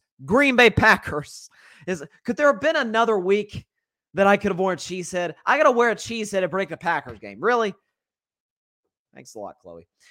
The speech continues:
But we'll start with Philadelphia, who lost their first game of the season. Last undefeated team goes down. The seventy-two Dolphins can celebrate,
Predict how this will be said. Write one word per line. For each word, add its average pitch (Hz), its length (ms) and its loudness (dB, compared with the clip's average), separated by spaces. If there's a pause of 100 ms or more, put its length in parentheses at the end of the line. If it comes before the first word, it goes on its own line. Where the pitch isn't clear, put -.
(180)
But 262 260 4
we'll 262 100 0
start 311 460 2
with 226 420 -2 (920)
Philadelphia, 214 1000 2 (320)
who 226 140 -2
lost 214 320 -2
their 202 140 -4
first 202 320 -6
game 185 140 -4
of - 20 -10
the 175 80 -6
season. 131 380 -8
Last 220 320 0
undefeated 208 520 -4
team 202 260 -10
goes 185 240 -4
down. 214 300 -4
The 190 100 -8
seventy-two 220 640 -6
Dolphins 202 540 -4
can 160 200 -10
celebrate, 214 640 2